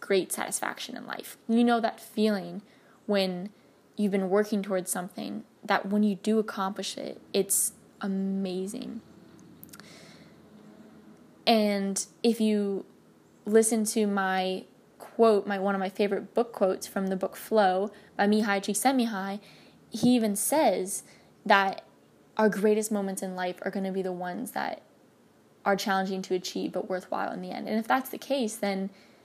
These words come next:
man, those days where it was challenging, but you're like, "I'm glad I made through it," you're gonna have a lot to be thankful for. Gratitude can be something you reflect on alone, or it can be something you reflect on with your teammates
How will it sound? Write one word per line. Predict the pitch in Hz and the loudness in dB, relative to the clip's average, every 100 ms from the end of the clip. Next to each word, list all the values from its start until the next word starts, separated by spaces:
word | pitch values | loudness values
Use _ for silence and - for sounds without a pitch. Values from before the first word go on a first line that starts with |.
| _ | _
man, | 247 233 | 2 4
those | 220 254 | 4 0
days | 220 226 240 | 2 2 2
where | 214 202 190 - - _ - | 2 2 0 -4 -12 _ 0
it | 233 | 2
was | 226 214 | 2 0
challenging, | 220 214 233 240 220 | 2 2 2 0 0
but | 190 | 0
you're | 196 | 0
like, | 185 214 | 0 0
"I'm | 214 | 0
glad | 208 208 | 2 2
I | 214 | 0
made | 202 190 | -2 -4
through | 208 220 | -2 -2
it," | 240 | 0
you're | 240 | 0
gonna | 233 | -2
have | 208 196 | -4 -6
a | - | -6
lot | 180 180 185 190 - _ _ - | -4 -2 -2 -2 -6 _ _ -10
to | - | -6
be | 190 | -6
thankful | - - - | -6 -12 -12
for. | - - 226 - _ _ _ _ _ _ _ _ _ - - - - - - - _ _ _ _ _ _ _ _ _ _ _ _ _ _ | -12 -10 -10 -14 _ _ _ _ _ _ _ _ _ -20 -20 -20 -20 -20 -20 -20 _ _ _ _ _ _ _ _ _ _ _ _ _ _
Gratitude | - 254 330 392 339 | 6 8 6 2 2
can | 311 262 | 2 2
be | |
something | 233 233 226 233 | 0 0 2 2
you | 214 | 2
reflect | 202 208 214 | 0 -2 0
on | 202 | 0
alone, | 185 180 180 269 359 - | -2 -2 -2 -2 -4 -2
or | 277 330 | 4 4
it | 320 | 4
can | 294 | 0
be | 262 | 0
something | 247 233 233 | 0 0 0
you | 214 | -2
reflect | 208 208 208 | 0 -2 0
on | 208 | -2
with | 208 208 | -2 -2
your | 202 | -4
teammates | - 190 185 202 - - - | -2 -4 -4 -8 -6 -8 -8